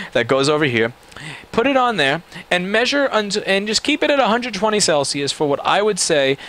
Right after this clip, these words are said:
is five minutes of time. And what you're gonna see a lot of the times is that the one twenty, one fifty Celsius mark for five minutes,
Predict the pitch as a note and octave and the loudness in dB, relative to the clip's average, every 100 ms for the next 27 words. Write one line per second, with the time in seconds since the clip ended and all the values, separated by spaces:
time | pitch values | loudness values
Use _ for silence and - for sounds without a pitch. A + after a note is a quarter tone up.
0 | - C#3 B2 - C3+ B2 A#2 A#2 A2 G#2+ | -10 -4 -4 0 0 2 0 -2 -4 -4
1 | A2 - A#2 G2+ - - - - E3+ A3+ | -8 -6 -6 -6 -8 -20 -18 -4 -2 0
2 | B3+ D#4 D#4 - C#4+ G3+ G3+ A3 G3+ A3+ | 0 0 0 2 0 2 0 0 -2 0
3 | B3 A3 D#3+ C#3 C#3+ D#3 G#3+ - A3 G#3 | 0 0 -2 0 0 0 -4 -2 -2 0
4 | F3+ F#3+ - F#3 D#3+ G#3+ B3 A3+ C3+ C3+ | 0 -2 -4 -6 -4 0 0 0 -2 0
5 | A#2+ A2+ C3 B2 D3 C3+ F#3+ C#3+ - | 0 0 -2 0 0 0 0 -2 -4